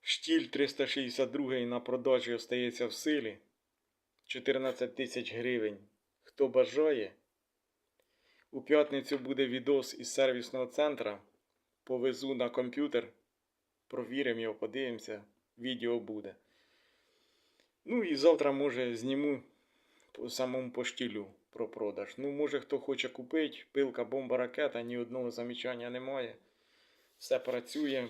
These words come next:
Про мене з рукою мені сказав невропатолог, що штіль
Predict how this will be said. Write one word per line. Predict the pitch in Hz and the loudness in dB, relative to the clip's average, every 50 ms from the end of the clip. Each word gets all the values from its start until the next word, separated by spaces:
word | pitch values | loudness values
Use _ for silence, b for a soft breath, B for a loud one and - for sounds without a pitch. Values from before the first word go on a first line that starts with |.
| - | -6
Про | - - 143 143 143 143 | -6 -2 0 2 2 2
мене | 139 139 139 139 127 135 135 | 4 4 4 4 4 2 0
з | 123 120 | 2 2
рукою | 135 143 143 143 - 165 165 143 127 | 2 2 2 4 4 6 6 6 4
мені | 123 127 135 131 | 2 -2 -4 -4
сказав | - - 123 123 120 131 131 127 120 110 110 - _ - | -2 0 0 2 4 6 6 6 6 2 -4 -10 _ -2
невропатолог, | 135 135 131 135 135 131 - 131 127 - 165 151 139 127 120 - | 0 0 2 2 2 4 2 0 2 4 2 2 4 2 0 -4
що | - - 127 123 120 113 - _ _ _ _ _ _ _ _ _ _ _ _ _ _ _ _ _ _ _ _ _ _ _ _ _ | -4 -4 -2 -2 -2 -4 -8 _ _ _ _ _ _ _ _ _ _ _ _ _ _ _ _ _ _ _ _ _ _ _ _ _
штіль | - - - - 175 185 190 190 - | -6 -6 -6 -4 -4 -4 -4 -4 -6